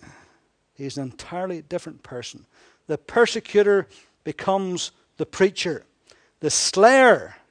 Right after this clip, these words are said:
becomes the soul winner. The destroyer of believers becomes the discipler of believers. Old Matthew Henry puts it this way. "Blessed Paul was of the, this tribe,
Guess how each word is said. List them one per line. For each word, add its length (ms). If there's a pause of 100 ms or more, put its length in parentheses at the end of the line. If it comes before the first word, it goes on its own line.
(260)
becomes 640 (300)
the 100
soul 480
winner. 340 (380)
The 140
destroyer 840
of 120
believers 500
becomes 400
the 100
discipler 800
of 180
believers. 680 (1120)
Old 240
Matthew 360
Henry 380
puts 280
it 100
this 240
way. 280 (1200)
"Blessed 460
Paul 340
was 160
of 160
the, 140 (220)
this 240
tribe, 580